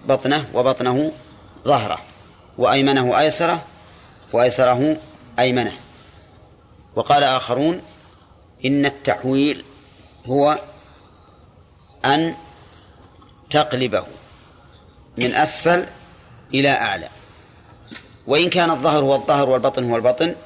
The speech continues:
لكن تجعل الأعلى أسفل والأسفل أعلى. ولكن أكثر أهل العلم وأكثر الأح-، الأحاديث على الصفة الأولى،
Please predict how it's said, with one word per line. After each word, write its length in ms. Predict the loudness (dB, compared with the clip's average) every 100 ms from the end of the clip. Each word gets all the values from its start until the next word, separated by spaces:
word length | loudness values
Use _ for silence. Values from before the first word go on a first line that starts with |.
| -20 -20 -20 -20 -20 -20 -20 -14 0
لكن 340 | 0 0 -2
تجعل 320 | 0 2 2
الأعلى 520 | 2 2 2 2 0 -4 -14 -4
أسفل 400 | -2 -2 -4 -4 -6 -18 -20 -20 -20 -6
والأسفل 560 | 0 0 0 -2 -2 0
أعلى. 340 | -2 -2 -8 -12 -20 -20 -20 -20 -20 -20 -20 -20 -20 -20 -20 -20 -20 -20 -20 -20 -14 -12 -12 -14 -16 -18 -20 -20 -20 -2
ولكن 480 | 2 4 2 0 -2
أكثر 360 | -2 -2 0
أهل 100 | 0
العلم 380 | 0 0 0 -2 -8 -20 -20 -20 -20 -20 -20 -20 -20 -4
وأكثر 400 | 0 0 0 -4
الأح-، 460 | -2 -2 -2 -2 -4
الأحاديث 680 | -6 -6 -2 0 0 -2 -2
على 300 | 0 0 0 -6
الصفة 320 | -6 -2 -2
الأولى، 320 | 0 -4